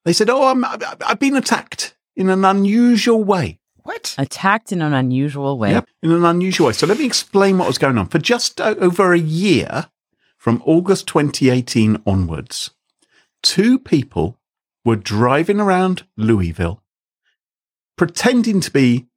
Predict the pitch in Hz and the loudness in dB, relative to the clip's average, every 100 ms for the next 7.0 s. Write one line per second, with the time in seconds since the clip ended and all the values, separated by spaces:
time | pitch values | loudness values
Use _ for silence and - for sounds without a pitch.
0 | _ 113 135 123 123 110 107 107 - - | _ 0 2 2 2 2 2 -2 -4 -6
1 | 95 98 82 - - - - - - _ | -4 -2 -4 -4 -8 -8 -12 -12 -14 _
2 | _ _ _ _ _ _ - 151 180 185 | _ _ _ _ _ _ -4 0 2 2
3 | 220 208 180 170 127 110 110 110 104 107 | 2 2 0 0 2 2 4 2 2 0
4 | 113 127 110 127 - - 95 98 98 113 | 0 -2 -2 -2 -4 -2 0 0 0 0
5 | 139 135 117 117 113 120 110 113 113 107 | 0 0 2 2 2 0 0 0 0 -2
6 | 110 123 110 113 101 98 101 104 - | -2 -4 -2 -2 0 0 -2 -4 -6